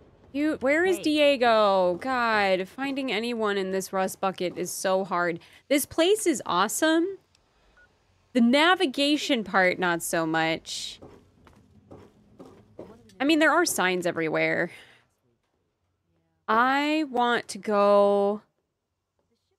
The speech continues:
Speaker 1: to that outside section, and I don't remember how to get there. Shoot.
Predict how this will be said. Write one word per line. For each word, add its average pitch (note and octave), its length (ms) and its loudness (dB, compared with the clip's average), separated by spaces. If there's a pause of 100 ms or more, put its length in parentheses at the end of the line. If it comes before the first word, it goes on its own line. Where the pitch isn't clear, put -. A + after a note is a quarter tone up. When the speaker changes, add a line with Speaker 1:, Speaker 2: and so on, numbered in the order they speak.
(100)
Speaker 1:
to A#3 280 -4
that G#3+ 300 2
outside G#3+ 760 2
section, D4+ 540 -2
and C4+ 120 -2
I F#3+ 100 0
don't G#3+ 300 -2
remember A#3 240 -4
how G#3+ 120 -4
to F#3 80 -2
get E3 320 -2
there. D#3+ 560 0 (1080)
Shoot. G#3 600 0